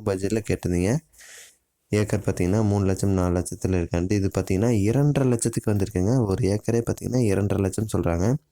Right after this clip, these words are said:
இதுதாங்க ஃபைனல் ரேட்டு. இதுலேருந்து இன்னும் குறையுமான்னு கேட்டிங்கன்னா, இன்னும் குறையாது. ஏன்னா, இதான் சீப்பான ரேட்ல வந்திருக்குது.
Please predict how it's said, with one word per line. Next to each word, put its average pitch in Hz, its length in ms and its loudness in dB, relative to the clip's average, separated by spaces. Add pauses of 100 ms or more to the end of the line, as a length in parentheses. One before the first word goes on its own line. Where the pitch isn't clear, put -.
(540)
இதுதாங்க 107 400 2
ஃபைனல் 107 420 2
ரேட்டு. 98 340 0
இதுலேருந்து 107 440 2
இன்னும் 104 240 0
குறையுமான்னு 95 500 0
கேட்டிங்கன்னா, 95 400 0
இன்னும் 98 260 -2
குறையாது. 90 420 0
ஏன்னா, 95 200 0
இதான் 95 320 2 (400)
சீப்பான 101 500 0
ரேட்ல 92 260 0
வந்திருக்குது. 90 440 0